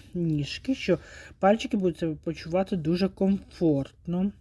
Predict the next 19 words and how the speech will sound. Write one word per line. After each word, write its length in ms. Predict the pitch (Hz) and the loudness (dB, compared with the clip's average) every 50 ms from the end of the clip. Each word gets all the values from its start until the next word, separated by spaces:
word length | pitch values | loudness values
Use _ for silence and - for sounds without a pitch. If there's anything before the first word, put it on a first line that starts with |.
| - - - - - - - - - - - | -20 -20 -20 -20 -20 -18 -20 -20 -20 -14 -6
Захищений 920 | - 165 202 208 - - 214 208 175 - - - - 151 139 143 143 139 139 | 2 4 4 4 6 6 4 4 4 4 -2 -6 -4 -4 -4 -2 -2 -2 -2
носик, 600 | 143 151 160 156 143 135 131 - - - 165 151 | -2 0 0 -2 -2 -4 -6 -8 -6 -8 -8 -8
бачите, 480 | 147 175 185 185 - - - - 240 | -6 -8 -8 -8 -10 -14 -4 -2 -2
ось 100 | 226 - | -2 -2
такий 340 | - - 202 - - 160 151 | -2 -6 -6 -2 -2 -2 -2
захищений, 800 | 143 160 147 - - 151 143 - - - - 170 165 170 165 - - - - - - - - - | 0 -4 -6 -6 -8 -10 -10 -8 -8 -6 -4 -2 -2 -2 -2 -4 -8 -18 -20 -20 -20 -20 -20 -16
що 440 | - - - 156 143 139 139 143 143 143 | -10 -6 -2 0 0 2 2 0 0 0
дитинка, 360 | 151 156 - 208 202 180 175 | 0 0 2 0 2 4 2
якщо 340 | 170 160 - - - - 160 | 2 2 0 -4 -4 -4 -4
буде 340 | 151 151 160 147 151 151 147 - - - - - - - - | -2 -2 -4 -4 -4 -6 -6 -10 -20 -20 -20 -20 -20 -18 -10
ножку 840 | 170 170 170 160 143 - - - - 151 147 147 147 151 160 165 - - - - - - - - - - - - _ - - - - - | -4 -2 -2 -2 -2 -4 -10 -10 -6 -2 -2 0 0 0 -2 -2 -6 -10 -14 -20 -20 -20 -20 -20 -20 -20 -20 -20 _ -20 -20 -20 -20 -6
чохти, 440 | - 196 202 214 - - - 208 180 | -2 0 0 0 -2 -2 0 2 4
воно 280 | 160 156 160 185 196 | 4 4 6 6 6
не 300 | 196 170 160 156 170 190 - - | 6 4 4 2 2 0 -2 -6
здереться, 840 | 160 147 147 165 151 139 127 123 117 - - - - - 190 208 233 254 - - - - - | -12 -4 -2 -2 -2 -2 -4 -6 -8 -10 -14 -20 -4 0 2 2 2 2 -2 -12 -16 -8 -6
не 400 | 160 143 143 156 165 180 202 220 - - - _ - | -4 -2 0 0 0 0 -2 -2 -4 -12 -20 _ -20
це. 180 | - - 139 - - - - - - - - - - - - - - - _ - - - | -20 -18 -18 -18 -18 -20 -20 -20 -20 -20 -20 -20 -20 -20 -20 -20 -20 -20 _ -20 -10 -4
А, 460 | 160 160 151 147 143 147 147 143 - - - - - | 0 0 2 2 2 2 0 0 -2 -6 -10 -16 0
правильний 600 | - 190 202 196 190 180 170 185 196 214 240 240 | 6 6 8 8 6 4 2 2 2 2 0 -2